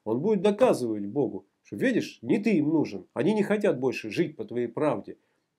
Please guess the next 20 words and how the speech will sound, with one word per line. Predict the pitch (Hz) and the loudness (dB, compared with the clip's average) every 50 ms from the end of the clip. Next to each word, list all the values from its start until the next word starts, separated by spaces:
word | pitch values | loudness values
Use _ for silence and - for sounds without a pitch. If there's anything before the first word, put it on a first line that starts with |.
| _ _ _ | _ _ _
им | 120 135 170 | 2 4 4
не | 214 | 6
нужна | 233 240 208 175 214 220 185 | 6 4 4 6 6 4 4
твоя | - 156 147 135 127 | 4 2 0 0 0
церковь, | 123 - 143 127 107 104 - - 90 _ _ _ _ _ _ _ _ _ _ _ - | -2 -2 -2 -2 -2 -4 -8 -16 -20 _ _ _ _ _ _ _ _ _ _ _ 6
им | 147 175 208 | 6 8 8
не | 247 | 6
нужны | 240 247 220 170 214 247 220 | 6 6 4 4 4 2 2
твои | - 196 202 190 | 4 4 4 4
заповеди, | 165 135 131 175 175 143 - 123 120 123 120 123 | 4 4 4 4 4 4 2 -2 -4 -2 0 0
они | 127 151 170 | 2 2 2
слишком | 160 - - 185 - - 160 147 | 0 0 -2 -4 -2 -2 -4 -4
тяжелы | 147 147 127 123 160 165 180 175 | -2 -4 -2 2 4 6 8 6
и | 151 151 | 6 4
противны, | - 131 127 127 - 185 160 135 | 2 -2 -4 -2 0 0 0 2
они | 120 123 131 | 2 2 2
мешают | 156 175 170 - - 185 170 151 135 127 | 2 0 0 2 2 2 4 4 2 0
жить | 117 120 143 131 - | -2 -2 -4 -4 -4
счастливо | - - - - 143 117 104 - 113 107 104 107 | -8 -6 -4 -2 -2 -2 -4 -6 -8 -8 -6 -6
людям. | 110 123 131 117 101 104 - | -4 -4 -4 -4 -4 -8 -10